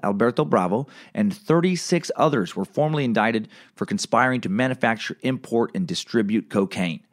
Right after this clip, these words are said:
Fifteen of them were arrested, the rest scattered, becoming fugitives. Alberto and Griselda made it back to Medellin, uh, where they avoided capture. And back in Medellin, Griselda, uh, gets a little violent, starts to get real violent. Uh, she puts a virtual chokehold on the airport,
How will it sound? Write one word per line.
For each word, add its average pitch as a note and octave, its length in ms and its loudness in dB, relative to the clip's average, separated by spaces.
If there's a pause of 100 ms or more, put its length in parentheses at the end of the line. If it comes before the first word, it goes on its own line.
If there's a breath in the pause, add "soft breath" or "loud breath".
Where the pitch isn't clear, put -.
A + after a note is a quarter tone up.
(340 soft breath)
Fifteen G3 600 2
of C#3+ 100 2
them A2 160 4
were G2 160 4
arrested, G2 420 0
the G#2 80 0
rest C3+ 260 2
scattered, A2 340 2
becoming F#2 340 -2
fugitives. A#2 680 0 (320 soft breath)
Alberto B2+ 520 2
and A2 120 0
Griselda B2 420 2
made A#2 160 0
it A#2 40 0
back B2 200 2
to C3 60 -2
Medellin, C3 600 0 (220)
uh, F2 120 -6
where F2 140 -4
they F#2 100 0
avoided G#2 380 0
capture. A#2 500 -4
And F2 140 -14
back G#2+ 200 -2
in F#2+ 80 -2
Medellin, B2 560 2 (440 loud breath)
Griselda, E3+ 640 2 (240)
uh, - 180 -10
gets G#3 180 -4
a A#3 40 2
little A#3 80 6
violent, G#3+ 440 4 (160)
starts - 240 -4
to - 40 -10
get C3 80 -2
real C#3 120 4
violent. G2 360 2 (320 loud breath)
Uh, F#2 140 -2
she - 80 -4
puts E3 200 0
a G#2 40 -4
virtual D#3+ 280 2
chokehold C#3+ 540 2
on A2+ 100 2
the G2 140 4
airport, G#2+ 500 -2